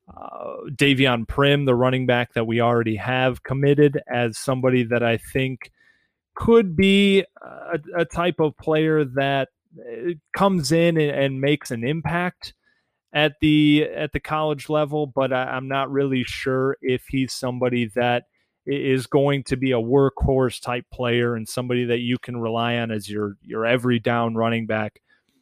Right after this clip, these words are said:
But Audric Estime might be that guy on twenty-four seven. He's the number eighteen running back in the country. Um, he's a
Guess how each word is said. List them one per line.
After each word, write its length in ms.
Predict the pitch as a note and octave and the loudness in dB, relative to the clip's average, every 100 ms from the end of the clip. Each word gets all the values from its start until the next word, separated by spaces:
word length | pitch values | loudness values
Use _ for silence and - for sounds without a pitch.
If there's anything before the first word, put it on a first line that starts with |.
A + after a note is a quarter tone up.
| _ | _
But 120 | - C#3 | 2 4
Audric 400 | F#3 F3 D#3 C#3+ | 4 4 2 2
Estime 440 | C#3+ - A#2+ A2+ | 2 0 -2 -2
might 380 | A2 A#2 A2+ B2+ | -2 -4 -4 -6
be 160 | A#2 G#2 | -8 -8
that 240 | G#2 G2 | -8 -10
guy 280 | G2+ F#2+ G2 | -12 -12 -12
on 160 | G2 | -14
twenty-four 580 | G#2+ - C#3+ C#3+ - C3+ | -14 -6 -4 -2 2 2
seven. 500 | B2 - B2 A#2+ A#2+ | 2 2 2 2 -2
He's 360 | A2+ A#2 A2 - | 0 -2 -2 -6
the 120 | A2+ | -2
number 320 | A#2 C3+ B2+ - | 0 2 2 2
eighteen 560 | C3+ C3+ - C3+ C3 | 0 0 -4 -2 -2
running 300 | A#2+ A#2+ A#2+ | 0 -2 0
back 260 | A#2+ A#2 A2+ | 0 -2 -2
in 80 | A2+ | -8
the 80 | G#2 | -8
country. 720 | - B2+ B2 B2+ B2+ B2 - _ _ _ _ _ | -2 -2 0 2 4 2 -2 _ _ _ _ _
Um, 180 | A2 A2 | -4 -2
he's 160 | A2+ G#2+ | -2 0
a 200 | A2+ | -2